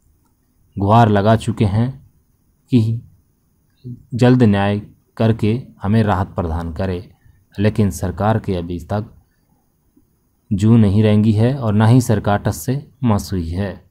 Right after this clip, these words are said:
शिक्षा मंत्री जी अपना वादा करके भूल गए हैं और वो जगह जगह जाकर केंद्र सरकार को निशाना बनाते हैं कि इस तरह से कोई वादा किया है केंद्र सरकार ने और निभा नहीं पा रही है।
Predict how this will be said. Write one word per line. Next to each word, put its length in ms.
शिक्षा 360
मंत्री 400
जी 140
अपना 280
वादा 340
करके 380
भूल 320
गए 180
हैं 260
और 140
वो 120
जगह 300
जगह 280
जाकर 380
केंद्र 380
सरकार 480
को 200
निशाना 380
बनाते 440
हैं 240
कि 80
इस 180
तरह 180
से 200
कोई 200
वादा 320
किया 260
है 120
केंद्र 300
सरकार 360
ने 100
और 80
निभा 280
नहीं 180
पा 160
रही 220
है। 160